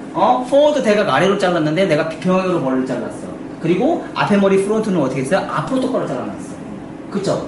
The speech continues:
대각 위로는 안 잘랐죠? 포워드 대각 위로는 안 잘라놨어요. 대각 위로는 왜 안 잘랐을까요?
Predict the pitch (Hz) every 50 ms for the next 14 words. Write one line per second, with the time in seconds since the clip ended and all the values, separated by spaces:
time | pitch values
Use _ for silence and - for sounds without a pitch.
0 | - - - 175 196 214 175 156 175 214 220 202 - 110 - 170 170 165 139 -
1 | - 226 226 - - - - - - - - 247 240 233 208 202 190 190 156 151
2 | 165 160 147 151 - - 208 208 214 - - - - - - - - - - -
3 | - - - 175 190 214 208 190 196 196 202 196 165 151 170 185 185 196 170 160
4 | - - - 151 165 - 269 269 -